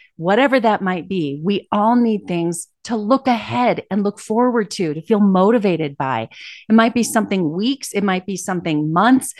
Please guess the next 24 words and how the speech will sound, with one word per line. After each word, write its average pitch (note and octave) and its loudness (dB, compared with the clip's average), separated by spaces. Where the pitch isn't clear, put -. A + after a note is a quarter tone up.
Maybe C#4 2
you C#4+ 4
start G#3+ -2
planning G3 -2
for G3+ -4
something F3 -2
in F3+ 0
a E3+ 0
year. E3 2
It - -8
just B3 -8
gives G#3+ -4
you F3+ 0
that D#3+ 0
lighthearted, E3+ 0
fun, F3+ 0
something F3 -4
to E3 -6
look C#3+ -6
forward C3 -4
to. B2 -6
Give F3+ 4
yourself D3 0
that. G2+ 0